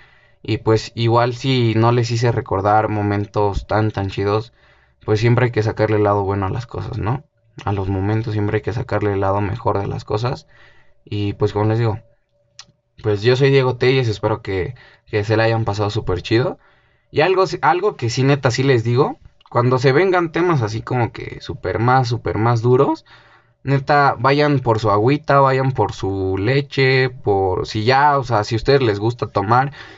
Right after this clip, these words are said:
pues no sé, vayan por su, bueno, si les gusta tomar bebidas alcohólicas, pues bueno,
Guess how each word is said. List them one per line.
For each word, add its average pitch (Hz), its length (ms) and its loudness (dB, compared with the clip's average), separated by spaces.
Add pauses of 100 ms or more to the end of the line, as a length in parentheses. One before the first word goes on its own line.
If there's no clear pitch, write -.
(140)
pues 117 120 0
no 131 180 4
sé, 123 180 4
vayan 127 320 2
por 107 200 2
su, 90 580 -2 (440)
bueno, 104 360 -2
si - 160 -8
les 104 140 0
gusta 110 220 -6
tomar 110 260 2
bebidas 107 300 2
alcohólicas, 120 600 -2 (340)
pues 113 120 0
bueno, 117 320 2